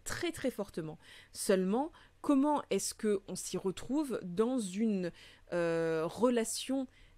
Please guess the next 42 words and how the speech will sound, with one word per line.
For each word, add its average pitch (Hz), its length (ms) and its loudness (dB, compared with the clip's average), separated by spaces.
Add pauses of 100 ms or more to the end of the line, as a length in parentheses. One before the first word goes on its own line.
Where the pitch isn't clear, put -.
(160)
hétérosexuelle 214 840 2
à 208 80 2
partir 185 340 -2
du 170 100 -6
moment 185 440 0 (340)
où, 269 320 4
euh, 180 180 2
on 180 140 -2
commence 202 360 -2
à 202 60 0
rentrer 175 400 -2
dans 185 140 0
le 170 100 -2
vif 170 260 -4
du 160 120 -8
sujet, 180 480 0
dans 185 140 -2
le 165 100 -2
quotidien 175 440 -6
des 160 120 -4
choses, 220 520 0
dans 170 280 -4 (240)
le 196 100 2
quotidien 175 460 -4
de, 160 180 -4
de, 151 280 -6
des 147 200 -6
tâches - 500 -2 (120)
à 165 100 0
répartir, 214 840 0 (400)
euh, 175 80 0
de 165 140 -2
la, 160 240 2
d'une 160 300 -4
société, - 400 -8
mais 233 80 4
même, 262 260 0 (800)
on 226 40 -2
pourrait 202 160 2
même 196 140 4
aller, 220 260 6
euh, 190 140 8